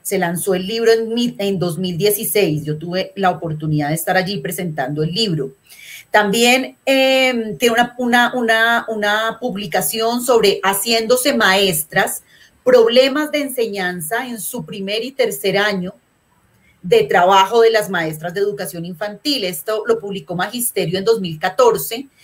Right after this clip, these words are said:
y de eso vamos a estar hablando hoy, Carlos. Este, esta publicación va a ser un poco el eje en, eh, sobre el cual vamos a, a pensar también el sentido de la práctica en la formación de educadores.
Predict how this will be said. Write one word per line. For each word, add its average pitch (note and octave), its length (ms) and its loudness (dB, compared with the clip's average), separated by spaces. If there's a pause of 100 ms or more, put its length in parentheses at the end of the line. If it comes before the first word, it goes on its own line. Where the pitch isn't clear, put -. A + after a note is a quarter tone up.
(160)
y C#4 120 2
de B3 200 6
eso C4+ 180 4
vamos D4 240 2
a D#4+ 40 -2
estar A3+ 200 2
hablando A3 400 4
hoy, D#3+ 160 0
Carlos. - 560 -10 (320)
Este, B3+ 520 4
esta B3+ 220 -2
publicación A#3+ 880 -4
va A3+ 60 4
a A3 100 0
ser B3 320 2 (400)
un B3+ 160 -8
poco C#4+ 300 4
el C#4 160 4
eje D4 500 2 (380)
en, A#3+ 140 -2
eh, G#3+ 360 0
sobre A3+ 180 2
el G3+ 120 -2
cual G#3 180 2
vamos A3 240 0
a, - 160 -6
a A#3 140 2
pensar A3+ 520 0
también B3 400 0
el A#3+ 120 -4
sentido G#3 540 -2
de A3+ 100 4
la F#3 180 0
práctica F#3+ 540 -2
en D#3 80 -4
la D#3 100 -6
formación D#3+ 480 -8
de D#3 80 -4
educadores. D#3 720 -10